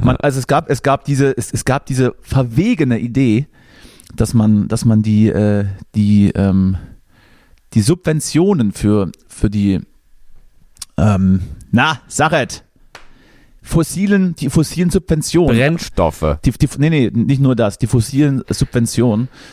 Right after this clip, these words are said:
Speaker 2: Ja.
Speaker 1: ähm, dass man die, dass man die, ähm, wegstreicht und das wären dann ungefähr, wäre dann dieser Betrag. Ja, also
Speaker 2: Ja,
Speaker 1: das,
Speaker 2: irgendwas muss man jetzt
Speaker 1: also
Speaker 2: machen.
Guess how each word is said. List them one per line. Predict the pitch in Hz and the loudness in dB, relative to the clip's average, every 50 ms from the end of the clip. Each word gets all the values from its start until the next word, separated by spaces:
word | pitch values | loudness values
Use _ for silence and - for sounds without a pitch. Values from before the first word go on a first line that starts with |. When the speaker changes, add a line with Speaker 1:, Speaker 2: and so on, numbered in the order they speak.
| - _ - - | -20 _ -4 -2
Speaker 2:
Ja. | - 107 - | 0 2 2
Speaker 1:
ähm, | 117 110 95 | 2 0 0
dass | - 120 - | -2 -2 0
man | 127 117 117 | 0 0 0
die, | 107 113 117 120 120 113 104 | 0 2 2 2 2 2 0
dass | - 117 - | -2 -2 0
man | - 113 113 | 0 0 0
die, | 113 113 113 | 2 2 0
ähm, | 113 80 - - 104 107 107 107 98 - - - | 0 0 0 0 0 2 2 0 0 -2 -6 -6
wegstreicht | - 110 - - - - 123 - 85 76 87 110 113 - - | -6 -6 -4 -4 -4 -4 -2 -2 0 0 0 0 -2 -2 -2
und | 82 | -2
das | 95 92 - - | -2 -2 0 0
wären | 98 110 104 107 | 0 2 2 2
dann | 107 101 | 2 0
ungefähr, | - - 127 131 123 120 - - 117 107 110 | 0 0 -2 0 0 -2 0 0 0 0 2
wäre | 113 110 110 | 0 0 2
dann | 107 107 104 | 2 0 0
dieser | 104 104 107 | 0 -2 -2
Betrag. | - - - - - 69 - - - - - - - - _ _ - - _ _ - | -2 -4 -6 -4 -6 -6 -4 -6 -8 -12 -14 -20 -20 -20 _ _ -20 -20 _ _ -2
Ja, | 117 143 160 147 - | 0 0 0 0 -2
also | 69 71 - - | -4 -4 -2 -2
Speaker 2:
Ja, | 135 - | 0 0
Speaker 1:
das, | - | 0
Speaker 2:
irgendwas | - 156 139 139 127 - | 0 0 -2 -4 -4 -4
muss | 113 101 101 | -4 -4 -2
man | 95 | 0
jetzt | 92 139 143 | 0 2 2
Speaker 1:
also | 135 131 | 0 -2
Speaker 2:
machen. | 123 - 98 113 | -4 -6 -10 -12